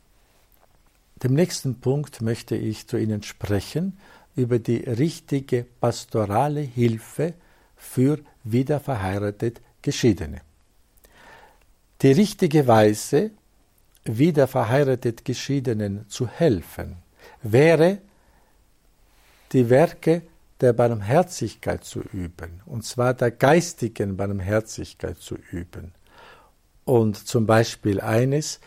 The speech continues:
der Werke dieser geistigen Barmherzigkeit besagt,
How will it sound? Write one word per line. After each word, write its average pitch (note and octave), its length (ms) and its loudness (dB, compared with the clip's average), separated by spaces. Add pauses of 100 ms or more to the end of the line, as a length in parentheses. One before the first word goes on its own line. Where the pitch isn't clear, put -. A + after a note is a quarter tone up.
(320)
der G#2+ 240 4
Werke A#2 400 4
dieser A2 300 0
geistigen A2 720 -2
Barmherzigkeit A2 1120 -4
besagt, - 800 -4